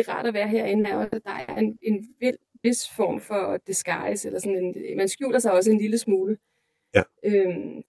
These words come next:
Speaker 1: det der med, at man ikke kan skjule noget, det, det kan da godt være, at man får lyst til at filtrere det fra, tænker jeg.
Speaker 2: I den,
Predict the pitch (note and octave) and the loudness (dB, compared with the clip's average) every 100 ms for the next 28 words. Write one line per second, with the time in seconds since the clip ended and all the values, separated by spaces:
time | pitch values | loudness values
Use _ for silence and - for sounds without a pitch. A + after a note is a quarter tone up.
0 | A3 A3+ B3+ A#3 A3+ A3 G3 - C#4+ F4+ | -4 4 6 8 6 2 0 2 2 2
1 | - G3 - G#3+ F#3+ G3 G3 F3 F3 F#3+ | -4 -10 -6 -4 -2 0 0 0 2 2
2 | G#3+ A3+ A#3 - C4 D4 A3+ G#3 B3+ A#3+ | 0 -8 -14 -10 -6 -4 -2 -2 2 2
3 | A3 A3 G#3+ A3+ - A#3+ A#3 G#3 - F#3+ | 2 -2 0 -2 -2 -6 -6 -6 -8 -10
4 | - F#3 F3 A3 _ - - B3 C4+ C#4+ | -8 -8 -6 -10 _ -16 -14 -12 -6 -6
5 | D#4 - _ _ _ - F#2+ G2+ G#2 | -6 -12 _ _ _ 0 6 8 8